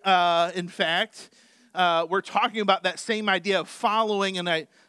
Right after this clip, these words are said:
I titled the sermon, "I'm Not Following You." Uh, and I wanted to start with this, this thought of,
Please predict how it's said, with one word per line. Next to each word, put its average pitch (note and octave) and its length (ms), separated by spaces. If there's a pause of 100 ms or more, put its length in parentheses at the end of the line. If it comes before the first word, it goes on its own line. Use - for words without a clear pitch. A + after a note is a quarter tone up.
I D#3+ 120
titled A#3 560
the D#3 80
sermon, F3+ 520
"I'm F3+ 200
Not F#3 200
Following E3+ 600
You." C#3+ 260 (1600)
Uh, F#3+ 580
and G3+ 500 (1080)
I F#3 80
wanted C#4 220
to A3 40
start A#3+ 420
with G3 160
this, G3+ 320 (280)
this F#3 200
thought F3 540
of, D#3 560